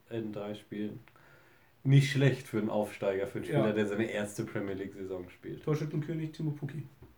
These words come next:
Speaker 1: Ja.
Speaker 2: Ganz geil.
Speaker 1: So kann's auch bleiben. Genau wie die Bundesliga-Tabelle.
Speaker 2: <laughs> Und außerdem hat Manchester United zu Hause gegen Crystal Palace verloren.
Speaker 1: Schön blöd.
Speaker 2: <laughs>
Speaker 1: Ja.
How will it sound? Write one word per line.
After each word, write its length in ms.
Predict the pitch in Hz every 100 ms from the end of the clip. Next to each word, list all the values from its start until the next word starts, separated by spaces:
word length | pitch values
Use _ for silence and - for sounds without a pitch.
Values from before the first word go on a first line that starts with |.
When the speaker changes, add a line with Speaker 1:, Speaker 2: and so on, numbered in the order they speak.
| -
Speaker 1:
Ja. 140 | - -
Speaker 2:
Ganz 180 | -
geil. 320 | - 82 - 139 -
Speaker 1:
So 140 | 120
kann's 220 | 113 113 120
auch 200 | 139 139
bleiben. 300 | 101 90 98 - - _ _ _
Genau 180 | 101 98
wie 60 | 113
die 80 | 117
Bundesliga-Tabelle. 920 | 117 110 - 95 - - - - - - - 202
Speaker 2:
<laughs> 1200 | - - 175 - - - - - 175 143 139 -
Und 600 | 165 170 170 170 170 -
außerdem 1000 | 156 147 139 135 135 131 131 127 123 120
hat 260 | 147 - -
Manchester 400 | 151 160 156 160
United 440 | 151 156 156 151
zu 280 | - 151 -
Hause 420 | 190 208 165 175
gegen 260 | 170 170 156
Crystal 320 | 156 143 143
Palace 340 | - 135 147
verloren. 380 | - - - - - - -
Speaker 1:
Schön 280 | 131 135 135
blöd. 380 | 120 117 104 - - -
Speaker 2:
<laughs> 140 | - -
Speaker 1:
Ja. 540 | 208 - - 202 -